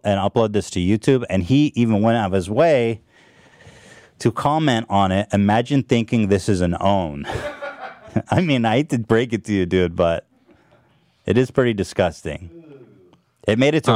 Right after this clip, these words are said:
Speaker 1: our slide.
Speaker 2: If you, uh, go to the next slide, you'll see,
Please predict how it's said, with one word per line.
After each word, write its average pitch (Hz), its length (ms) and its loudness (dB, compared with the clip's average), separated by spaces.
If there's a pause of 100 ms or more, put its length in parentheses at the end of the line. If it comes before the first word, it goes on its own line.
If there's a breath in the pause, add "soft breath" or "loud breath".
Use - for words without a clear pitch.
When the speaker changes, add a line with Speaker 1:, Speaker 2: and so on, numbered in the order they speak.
Speaker 1:
our 160 140 2
slide. 90 560 -2 (2250 soft breath)
Speaker 2:
If 120 120 0
you, 123 300 4
uh, 120 60 2
go 127 260 2
to 127 180 0
the 113 280 4
next 107 300 0
slide, 131 340 -2
you'll 117 140 0
see, 117 680 0